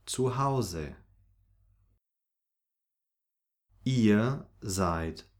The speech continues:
verheiratet. You guys are married. Ihr seid verheiratet. Sie sind ledig.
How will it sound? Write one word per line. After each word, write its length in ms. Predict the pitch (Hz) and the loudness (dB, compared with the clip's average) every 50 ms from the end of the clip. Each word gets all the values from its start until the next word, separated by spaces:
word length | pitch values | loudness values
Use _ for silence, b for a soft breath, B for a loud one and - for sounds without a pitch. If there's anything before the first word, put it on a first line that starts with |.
| _ _ | _ _
verheiratet. 1040 | - - - 113 104 117 127 131 139 135 120 90 - - - - - - - - - _ _ _ _ _ _ _ _ _ _ _ _ _ _ - | -12 -4 -4 -2 0 0 0 0 0 0 -2 -2 -4 -6 -12 -12 -14 -18 -20 -20 -20 _ _ _ _ _ _ _ _ _ _ _ _ _ _ -4
You 200 | - 147 165 160 | 0 0 0 2
guys 560 | - 107 92 87 87 87 90 92 92 - - - | 2 2 2 2 2 0 -2 -2 -4 -8 -10 -10
are 420 | - 92 85 82 82 82 92 101 - - - | -8 -6 -4 -4 -2 -4 -4 -6 -8 -8 -6
married. 600 | 123 123 123 117 95 78 76 73 71 - - - _ _ _ _ _ _ _ _ _ _ _ _ _ _ _ _ _ _ _ _ _ _ _ _ - | -4 -2 0 0 0 0 -2 -4 -6 -10 -16 -20 _ _ _ _ _ _ _ _ _ _ _ _ _ _ _ _ _ _ _ _ _ _ _ _ -4
Ihr 520 | 143 156 147 127 113 110 117 117 - - | -2 2 2 2 2 2 0 -2 -6 -10
seid 580 | - - 101 95 87 82 80 80 78 78 - - - _ _ _ | -8 -4 -2 0 0 0 -2 -4 -6 -8 -10 -14 -20 _ _ _
verheiratet. 1040 | - - - 110 107 120 123 165 - 123 104 - - - - - - - - - _ _ _ _ _ _ _ _ _ _ _ _ _ _ _ _ _ _ _ _ _ _ _ _ _ _ _ _ _ _ _ _ _ _ _ _ _ _ _ _ _ _ _ _ _ _ _ _ _ _ _ _ _ _ | -16 -10 -8 -6 -4 -2 -2 -2 -2 -2 -4 -4 -6 -10 -14 -16 -18 -20 -20 -20 _ _ _ _ _ _ _ _ _ _ _ _ _ _ _ _ _ _ _ _ _ _ _ _ _ _ _ _ _ _ _ _ _ _ _ _ _ _ _ _ _ _ _ _ _ _ _ _ _ _ _ _ _ _
Sie 600 | - 98 95 85 104 101 95 95 104 123 147 147 - - - 92 | -2 -2 2 4 4 6 4 4 2 -2 -4 -8 -12 -16 -12 -10
sind 580 | 90 85 92 98 95 95 92 95 101 101 - - - _ _ _ _ _ _ - | -6 0 2 4 4 6 6 4 2 0 -2 -8 -18 _ _ _ _ _ _ -6
ledig. 760 | 113 113 120 117 113 101 85 - - - - - - - - | 0 4 6 6 6 6 2 0 -6 -6 -10 -18 -20 -20 -20